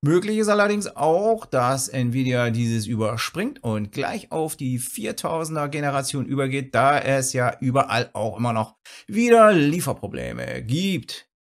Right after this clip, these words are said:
Die viertausender Generation soll übrigens ersten Gerüchten zufolge doppelt so schnell sein wie die dreitausender Generation. Grafikkartenpreise.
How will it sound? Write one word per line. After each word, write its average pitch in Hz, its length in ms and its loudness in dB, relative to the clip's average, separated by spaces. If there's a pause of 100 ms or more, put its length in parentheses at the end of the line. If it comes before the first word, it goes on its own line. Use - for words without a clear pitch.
Die 208 120 2
viertausender 208 840 0
Generation 151 640 0
soll 160 240 4
übrigens 175 480 -2
ersten 190 300 0
Gerüchten 151 340 -4
zufolge 131 640 0 (200)
doppelt - 320 2
so 151 160 -2
schnell 135 300 -4
sein 104 280 -8
wie 107 120 -4
die 104 140 -2
dreitausender 101 560 -6
Generation. 98 760 -10 (280)
Grafikkartenpreise. 151 1300 2